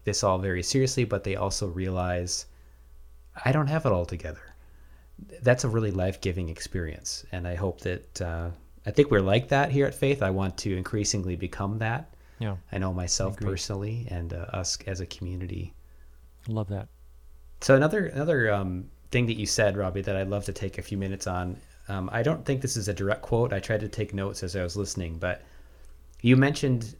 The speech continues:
Speaker 1: the importance of a daily, active, intentional habit of being reminded who we are.
Speaker 2: Hmm.
Speaker 1: And I was wondering if you could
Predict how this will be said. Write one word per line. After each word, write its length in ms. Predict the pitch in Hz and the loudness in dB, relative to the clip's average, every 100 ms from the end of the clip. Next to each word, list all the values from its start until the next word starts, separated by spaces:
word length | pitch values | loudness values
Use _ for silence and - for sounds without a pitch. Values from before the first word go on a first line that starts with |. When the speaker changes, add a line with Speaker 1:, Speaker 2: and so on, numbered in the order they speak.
| - | -4
Speaker 1:
the 140 | 117 | -2
importance 560 | 107 - 110 120 117 113 | 0 0 0 0 -2 -2
of 100 | 104 | -2
a 60 | |
daily, 680 | 90 101 95 107 117 123 131 - - - - | -2 0 2 2 2 0 -2 -8 -20 -20 -8
active, 480 | 110 107 - - 104 | 4 4 4 -2 -2
intentional 560 | 98 95 104 98 - 101 | -2 -4 -4 -6 -4 -4
habit 500 | - 95 92 120 - | -2 -4 -2 -4 -4
of 200 | 104 - | -8 -4
being 180 | 101 92 | -4 -2
reminded 500 | 90 90 90 90 85 | -2 -2 -2 -4 -6
who 100 | 90 | -6
we 200 | 87 82 | -4 -4
are. 280 | 78 - - | -4 -6 0
Speaker 2:
Hmm. 160 | 120 101 - - - - - - - | 0 0 -4 -20 -20 -20 -20 -20 -2
Speaker 1:
And 140 | 95 | 0
I 80 | 98 | 2
was 160 | 104 110 | 2 2
wondering 280 | 110 113 | 0 0
if 140 | 101 - | -2 -4
you 100 | 101 | -4
could 240 | - 95 | -4 -6